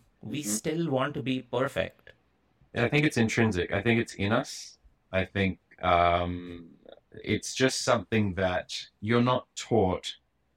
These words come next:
Speaker 2: You, like, you, you have to be extrinsically, you have to be told from outside that it is an unrealistic expectation for something to be perfect.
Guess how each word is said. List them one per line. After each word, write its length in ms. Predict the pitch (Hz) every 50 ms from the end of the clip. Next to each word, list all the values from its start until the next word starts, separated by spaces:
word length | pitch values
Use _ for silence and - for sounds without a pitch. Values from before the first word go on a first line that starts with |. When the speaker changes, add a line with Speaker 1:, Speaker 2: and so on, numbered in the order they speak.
| _ _ _ _ _ _ _
Speaker 2:
You, 260 | - 101 104 107 107 -
like, 280 | 90 98 95 90 -
you, 160 | 110 110 110 -
you 220 | 110 113 120 117
have 340 | 113 - - 120 127 - -
to 140 | - 120 117
be 400 | 98 110 107 101 98 95 92 90
extrinsically, 1300 | 82 98 95 - - - - - 113 110 110 101 101 101 98 - - 98 92 90 90 87 87 87 87 82 78 _ _ _ _ _ -
you 80 | 107
have 100 | 110 110
to 60 | -
be 120 | 110 113 101
told 640 | - - - - - 131 123 117 107 101 95 90 87
from 180 | - - 110 98
outside 760 | 98 98 95 - - - 98 95 95 87 82 78 76 78 - _ _ _ _ _ _ _ -
that 240 | - 92 90 82 - -
it 140 | - 98 92
is 100 | 92 85
an 100 | 95 95
unrealistic 760 | 95 95 98 95 95 95 95 92 90 92 92 - - 90 - 95
expectation 760 | 87 - - - 92 85 - - 92 90 87 - - 80
for 120 | 76 - 87
something 340 | - - 87 85 - 87 85
to 100 | - 80
be 120 | 87 80
perfect. 580 | - - 101 95 90 - 87 - - - -